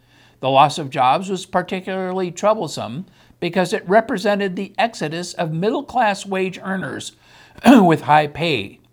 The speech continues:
an average of ninety-eight thousand five hundred dollars per year, per person.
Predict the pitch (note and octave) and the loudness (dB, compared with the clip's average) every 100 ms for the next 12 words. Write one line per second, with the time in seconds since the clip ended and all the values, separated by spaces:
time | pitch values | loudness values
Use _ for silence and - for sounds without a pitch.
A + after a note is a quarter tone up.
0 | _ _ _ - - E3 D3+ E3+ G#3 G#3 | _ _ _ -4 2 6 6 4 -2 -2
1 | F#3 D#3 F3 F#3+ G#3 G#3 F#3 G#3 - F3 | -4 2 4 4 2 -4 -4 -4 0 4
2 | F#3 F#3 G#3 F#3+ - D#3+ E3 G#3 F#3+ D3 | 4 2 -4 -4 2 2 2 -2 2 4
3 | D3 D#3 - F#3+ G#3 C#4+ D4+ D#3 - _ | 4 0 -6 -4 -2 0 2 0 -2 _
4 | _ _ _ _ _ _ _ D#3 D#3+ F#3+ | _ _ _ _ _ _ _ -8 -4 -2
5 | F3+ - | -2 -4